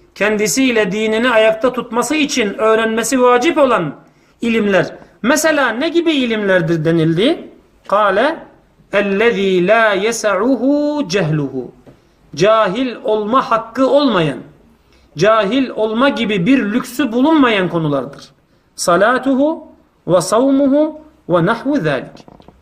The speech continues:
Namazı gibi, orucu gibi, bunlardan da önce tevhidi ve imanı gibi,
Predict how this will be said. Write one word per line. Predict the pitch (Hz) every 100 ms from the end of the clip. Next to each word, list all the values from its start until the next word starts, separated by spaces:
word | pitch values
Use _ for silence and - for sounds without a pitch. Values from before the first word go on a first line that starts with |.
| 170
Namazı | 165 160 175
gibi, | 247 262 285 302 - - _
orucu | - 170 156 240
gibi, | 247 220 285 302 - _ _
bunlardan | - 160 151 160 202 262
da | 262
önce | 226 190 160 - - _ _ _ _ _ _ _ -
tevhidi | 185 196 165 196 185 226
ve | 247 220
imanı | 196 196 185 175 180
gibi, | 254 285 285 311